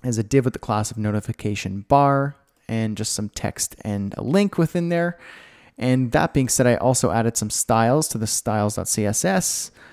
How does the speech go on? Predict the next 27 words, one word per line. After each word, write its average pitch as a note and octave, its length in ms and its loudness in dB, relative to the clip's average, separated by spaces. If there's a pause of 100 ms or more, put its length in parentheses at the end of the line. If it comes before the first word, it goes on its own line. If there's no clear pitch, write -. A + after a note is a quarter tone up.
(200)
simply G#2+ 460 -2
to - 120 -8
the G#2+ 80 -2
notification G#2 640 -4
bar A2 360 0
and G2+ 180 -6
the - 140 -6
A D#3+ 160 0
tag D#3 320 0
there, D#3 300 0 (260)
just - 400 -6
so C3+ 640 0
we A#2 160 -4
can A2 220 -6
see, A2+ 480 -4 (340)
uh, G#2+ 240 -2
what A2 180 2
it D#2 80 0
would F#2+ 140 -6
look E3 200 -2
like. A3 280 -2 (880)
Now, B2 220 2
right D3+ 180 2
now D#3 180 2
it's - 140 -4
display B2 400 -2
none, B2 320 -2